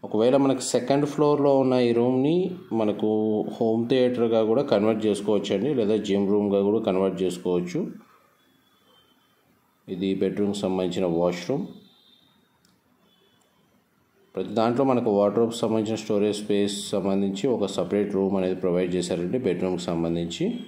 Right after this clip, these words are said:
And మీకు ఇప్పుడు టెర్రస్ ఏరియా కవర్ చేస్తున్నాను.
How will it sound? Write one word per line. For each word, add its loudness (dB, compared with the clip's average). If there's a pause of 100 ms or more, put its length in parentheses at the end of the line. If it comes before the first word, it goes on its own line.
(680)
And -2
మీకు 0
ఇప్పుడు -4
టెర్రస్ 0
ఏరియా 2
కవర్ 0
చేస్తున్నాను. -2